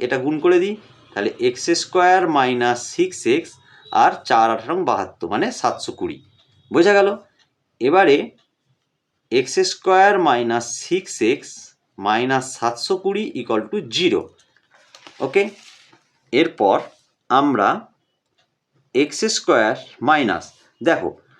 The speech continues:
সাতশো কুড়ি মানে আমরা যদি তিন চব্বিশ সং বাহাত্তর, তিন চব্বিশ সং বাহাত্তর মানে তিরিশ into চব্বিশ, তাই তো? সাতশো কুড়ি একবার ভেঙে নিলে সেটাই তো হচ্ছে,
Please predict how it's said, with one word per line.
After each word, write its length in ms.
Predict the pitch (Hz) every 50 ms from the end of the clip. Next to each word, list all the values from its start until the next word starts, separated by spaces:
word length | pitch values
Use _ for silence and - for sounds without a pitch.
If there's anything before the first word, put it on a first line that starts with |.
| _ _ _ _ _ _ _ _ _ -
সাতশো 360 | - - 139 151 151 - 202 196 -
কুড়ি 180 | 185 202 233 233 208
মানে 160 | 185 185 202 269 330 320 277 _ _ _ _ _ _ _ _ _ _ _ _ _ _ _ _ - _ - -
আমরা 140 | 123 151 175 185
যদি 120 | 196 202 196 -
তিন 140 | 180 175 175 180 175
চব্বিশ 260 | 190 190 170 180 196 -
সং 80 | 240 233 214 156
বাহাত্তর, 460 | 131 113 110 - - - - - 73 - - _ _ _ _ _ _ _ _ _ _ - -
তিন 100 | 135 147 143 -
চব্বিশ 260 | 175 170 160 190 180 190
সং 100 | 196 190 185
বাহাত্তর 260 | 185 190 185 185 - 202 196
মানে 140 | 175 180 233 - - _ -
তিরিশ 320 | 143 165 180 226 247 233 - 220 202
into 220 | 196 180 190 226 233 -
চব্বিশ, 420 | - 180 143 107 - - 85 76 - - - - - _ _
তাই 140 | - 139 175 175
তো? 60 | 175 117 -
সাতশো 280 | - 131 131 - - 175 160
কুড়ি 120 | 175 180 175 170
একবার 180 | 156 175 190 190 - - _ _ _ _ _ _ _ _ _ -
ভেঙে 180 | 120 139 156 165 170
নিলে 160 | 160 147 170 220 226 -
সেটাই 260 | - - - 160 165 165
তো 40 | 170 190
হচ্ছে, 260 | 185 185 - -